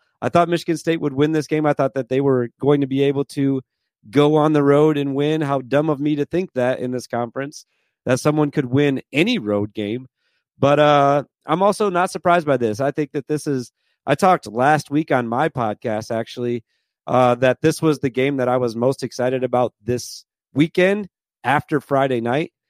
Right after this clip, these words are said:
Um, and I think that these teams are pretty evenly matched. Um, they, they didn't play at Michigan State yet, did they? Obviously, it's pretty early on. So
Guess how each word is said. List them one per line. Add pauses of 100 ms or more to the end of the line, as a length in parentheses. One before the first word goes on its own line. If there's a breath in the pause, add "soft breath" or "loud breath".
(340)
Um, (100)
and
I
think
that (140)
these
teams
are
pretty
evenly
matched. (580)
Um, (300)
they,
they
didn't
play
at
Michigan
State
yet,
did
they?
Obviously,
it's
pretty
early
on.
So